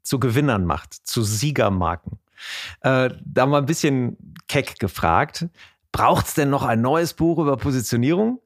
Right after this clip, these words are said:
Ist da wirklich, ist eigentlich noch was Neues dazugekommen seit, äh, Al Ries und Jack Trout? Was ist dein Blick? Natürlich ist die Antwort ja, aber warum ja?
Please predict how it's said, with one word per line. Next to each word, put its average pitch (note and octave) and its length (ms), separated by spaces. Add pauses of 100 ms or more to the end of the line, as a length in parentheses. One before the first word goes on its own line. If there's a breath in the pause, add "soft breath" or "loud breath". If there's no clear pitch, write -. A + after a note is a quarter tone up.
(140)
Ist - 260
da C3 180
wirklich, D3 380
ist - 360
eigentlich D3+ 360
noch C#3 160
was A#2+ 200
Neues C#3 420
dazugekommen F#3+ 800
seit, C#3 500
äh, - 60
Al C3+ 680
Ries D3 300
und C#3 120
Jack D3 160
Trout? F3+ 380 (100)
Was A2+ 200
ist A#2+ 160
dein A#2 140
Blick? G#2+ 260
Natürlich G2 280
ist - 80
die - 100
Antwort G2+ 300
ja, A2+ 320
aber A2+ 400
warum A#2 420
ja? G#2+ 340